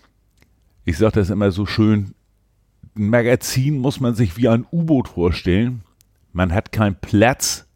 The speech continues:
man kann nicht anbauen. Also man muss immer den Raum bestmöglich nutzen. Das heißt, es entsteht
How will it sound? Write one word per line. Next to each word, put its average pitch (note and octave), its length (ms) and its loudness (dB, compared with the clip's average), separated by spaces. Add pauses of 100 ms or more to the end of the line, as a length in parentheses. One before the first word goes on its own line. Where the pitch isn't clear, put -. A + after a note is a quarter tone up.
(140)
man G#2+ 160 -4
kann G#2+ 180 -2
nicht - 320 -4
anbauen. A2+ 720 2 (960)
Also B2 180 0
man B2+ 160 2
muss C#3+ 320 -4
immer C3+ 320 0
den C3+ 320 0
Raum B2+ 480 0
bestmöglich A2+ 840 0
nutzen. F#2 580 -2 (220)
Das D#2 240 -6
heißt, A#2 480 0
es - 300 -6
entsteht G#2+ 600 -2